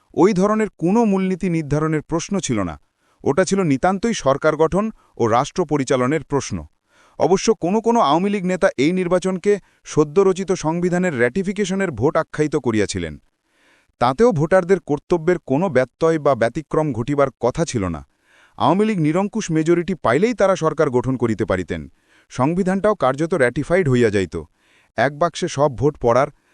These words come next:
প্রকারান্তরে অপোজিশন ক্রাশ করে পার্লামেন্টকে ঠুটো জগন্নাথ করার কোনো দরকার ছিল না। বাংলাদেশের ভোটাররা এবার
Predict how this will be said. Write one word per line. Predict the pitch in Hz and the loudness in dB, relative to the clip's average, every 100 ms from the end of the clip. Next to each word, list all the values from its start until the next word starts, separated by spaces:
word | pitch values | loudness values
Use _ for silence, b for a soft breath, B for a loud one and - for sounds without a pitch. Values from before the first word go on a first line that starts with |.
| _ - | _ -2
প্রকারান্তরে | 135 139 190 196 190 190 - | 0 4 4 2 2 0 2
অপোজিশন | 104 - 175 196 202 | 0 0 -4 -2 -4
ক্রাশ | 190 - 127 - | -4 0 0 0
করে | - 165 87 71 _ _ _ | 0 0 0 -4 _ _ _
পার্লামেন্টকে | 110 127 175 190 190 - | 2 4 2 0 -2 -4
ঠুটো | 165 - 175 208 | -6 -4 0 2
জগন্নাথ | 160 160 180 185 | 4 2 0 0
করার | - 175 196 _ | 2 2 2 _
কোনো | 143 208 | -2 0
দরকার | 185 151 139 | 2 2 2
ছিল | 117 - 95 | -2 -2 -4
না। | 76 - _ _ _ _ _ _ | -4 -10 _ _ _ _ _ _
বাংলাদেশের | 87 123 170 185 190 208 | 0 2 2 0 2 2
ভোটাররা | 117 135 175 190 - | 2 0 2 0 0
এবার | 123 156 | 2 2